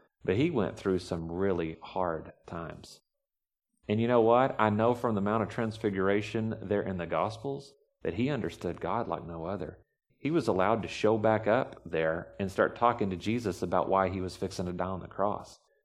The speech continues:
He's a mortal man. But you see, because he knew God so much on this earth and his character was so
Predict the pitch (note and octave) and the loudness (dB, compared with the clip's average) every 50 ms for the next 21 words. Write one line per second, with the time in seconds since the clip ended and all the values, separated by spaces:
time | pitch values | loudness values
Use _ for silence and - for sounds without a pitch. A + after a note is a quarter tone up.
0 | _ _ _ _ _ _ _ _ - G2+ A#2+ A2 G2 D#2+ E2 F2+ G#2 A#2+ A2 E2+ | _ _ _ _ _ _ _ _ -4 -4 -2 -2 0 -2 -2 -2 -2 -2 -2 -2
1 | D#2 D2+ E2 - A#3+ A2+ D#2+ D2+ - - _ _ _ _ _ _ _ _ _ _ | -4 -4 -6 -6 -6 -6 -8 -8 -12 -16 _ _ _ _ _ _ _ _ _ _
2 | _ _ _ _ _ _ _ _ _ _ _ _ _ _ _ _ - A2+ F#2+ G#2+ | _ _ _ _ _ _ _ _ _ _ _ _ _ _ _ _ -2 0 0 0
3 | G#2 - - C3+ C3 A2+ G#2+ G#2+ - B2+ A#2 - - B2+ A#2 A2 G#2+ A2+ A2+ G#2 | 0 2 2 2 2 2 0 2 2 2 2 2 0 -2 -2 0 0 0 0 0
4 | F2+ G#2+ G#2 A2+ A#2 G#2 - - - A2+ G#2 G2+ G2+ G#2+ G#2+ G#2 G#2+ G#2 - F#2+ | 2 2 2 2 2 0 -2 -4 -2 -2 0 0 0 -2 -2 -2 -4 -6 -6 -6
5 | F#2+ F2+ F2+ F#2 G#2+ A2 G#2+ - - - - G#2+ A2 G#2+ E2+ - - - - F2+ | -4 -4 0 2 2 2 0 -4 -6 -4 -2 0 0 0 0 -2 -4 -8 -10 -6
6 | F#2 F#2+ E2+ - - - - A#2 A2+ A#2 A2 G#2+ A2 - F#2 F2+ F2 E2+ E2+ E2+ | -6 -6 -6 -8 -12 -6 -2 0 2 2 2 0 0 -2 -2 -2 0 0 -2 -4
7 | - - - - A2 G#2+ G#2+ G#2 F#2 E2+ - - | -4 -8 -2 0 2 4 4 4 2 0 -4 -8